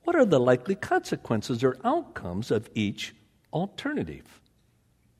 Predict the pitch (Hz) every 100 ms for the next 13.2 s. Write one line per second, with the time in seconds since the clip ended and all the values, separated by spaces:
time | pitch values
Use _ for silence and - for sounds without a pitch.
0 | _ _ _ _ - 95 92 98 131 143
1 | 92 85 87 82 - 90 95 156 - 90
2 | 87 78 - - 151 175 220 226 - 110
3 | - 87 - 95 98 87 - - - -
4 | 170 190 - - 107 85 - 113 104 -
5 | 90 90 101 135 82 - 80 - 95 82
6 | 104 92 - 82 92 85 85 78 - -
7 | _ _ _ _ _ _ - - 107 107
8 | - 147 87 - - - 135 202 - 180
9 | 170 - - 92 85 98 87 - _ _
10 | _ - 92 90 90 120 - 92 73 -
11 | _ _ _ _ _ _ _ _ _ _
12 | 113 190 113 117 107 110 165 - 73 85
13 | -